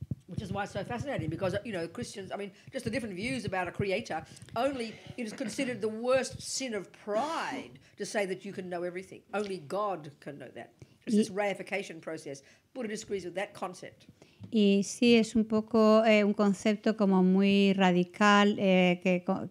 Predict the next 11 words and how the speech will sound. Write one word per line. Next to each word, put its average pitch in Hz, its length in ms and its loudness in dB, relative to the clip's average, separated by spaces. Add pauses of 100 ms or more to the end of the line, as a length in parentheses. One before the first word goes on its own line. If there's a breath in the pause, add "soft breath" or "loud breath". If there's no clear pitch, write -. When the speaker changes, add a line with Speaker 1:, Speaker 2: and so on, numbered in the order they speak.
Speaker 2:
para 180 240 4
los, 175 420 0
por 165 160 -2
ejemplo, 175 580 4
pues 170 160 0
los 180 160 0
que 156 140 0
creen 180 280 6
en 175 120 6
un 165 260 2
Dios, 208 420 2